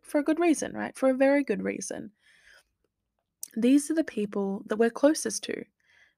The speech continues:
who we give the most to and know us the best, but they're also the people who have the most access to our lives,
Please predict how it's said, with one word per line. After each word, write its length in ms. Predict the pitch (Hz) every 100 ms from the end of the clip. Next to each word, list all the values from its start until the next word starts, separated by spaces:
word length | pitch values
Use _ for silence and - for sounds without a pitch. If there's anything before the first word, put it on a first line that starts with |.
| _
who 160 | - 233
we 100 | 214
give 340 | - 233 208
the 80 | 202
most 460 | 196 190 190 - -
to 160 | 101 -
and 240 | 101 101
know 200 | 104 -
us 200 | 196 -
the 100 | 196
best, 480 | 190 - - - - _ - - _ -
but 140 | 330
they're 160 | 226 226
also 760 | - 240 240 269 254 240 226 - _ _ _ 214
the 100 | 214
people 340 | 220 214 226
who 100 | 226
have 200 | 202 196
the 80 | 202
most 260 | 190 185 -
access 480 | 196 - 220 214 -
to 140 | 220
our 140 | 208
lives, 640 | 202 202 220 269 285 -